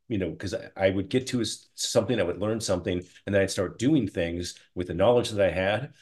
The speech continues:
whether it was in career or in cooking, and found this just opened up all these other opportunities and, and, and avenues for me.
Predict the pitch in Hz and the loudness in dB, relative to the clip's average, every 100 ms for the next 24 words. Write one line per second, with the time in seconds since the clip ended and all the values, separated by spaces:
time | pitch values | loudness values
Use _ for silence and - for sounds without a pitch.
0 | _ - 92 95 78 85 - 98 110 110 | _ 0 0 0 -4 -6 -6 -2 0 2
1 | 113 80 - 104 120 127 123 - - 87 | 0 -4 -4 -4 -2 -4 -6 -12 -10 -10
2 | - - 107 104 95 87 139 - - 131 | -4 0 2 0 -2 -2 -2 -2 -4 -6
3 | - 117 113 110 104 104 104 95 98 92 | -2 -2 0 -2 4 4 4 0 0 4
4 | 85 80 - - 73 78 73 76 71 - | 4 2 -2 -12 -10 -10 -10 -10 -12 -12
5 | 80 76 - 82 78 80 87 76 76 65 | -12 -10 -8 -8 -8 -8 -8 -6 -8 -10
6 | - 73 73 | -10 -10 -10